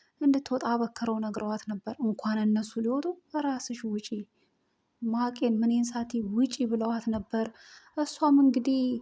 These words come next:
«የቤት ኪራይ እስከምፈልግ ድረስ፣ ቤት እስከማገኝ ድረስ» ብላለች። ቤትስ ብታገኝ ብር እጇ ላይ የለም።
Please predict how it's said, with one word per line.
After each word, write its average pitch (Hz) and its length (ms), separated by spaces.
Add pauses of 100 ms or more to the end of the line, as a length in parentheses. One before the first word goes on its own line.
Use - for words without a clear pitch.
(360)
«የቤት 240 320
ኪራይ 240 300
እስከምፈልግ 214 840
ድረስ፣ 214 360
ቤት 226 240
እስከማገኝ 247 760
ድረስ» 262 260
ብላለች። 247 500 (600)
ቤትስ 269 280
ብታገኝ 247 640
ብር 240 280
እጇ 226 180 (120)
ላይ 233 180
የለም። 262 320